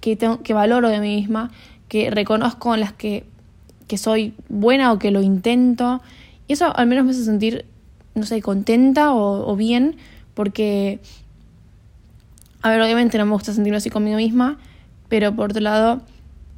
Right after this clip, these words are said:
aprovecho en, a ver, en, a veces puedo reconocer mi valor.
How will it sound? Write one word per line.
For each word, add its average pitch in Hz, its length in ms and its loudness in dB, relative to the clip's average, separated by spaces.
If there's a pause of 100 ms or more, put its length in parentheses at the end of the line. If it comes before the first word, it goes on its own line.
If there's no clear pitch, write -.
(800)
aprovecho 220 460 -2
en, 214 440 0 (520)
a 220 60 -4
ver, 214 100 -2
en, 208 180 -2
a 208 40 0
veces 208 220 -4 (140)
puedo 220 160 0
reconocer 208 380 -2
mi 208 100 -2
valor. 202 360 0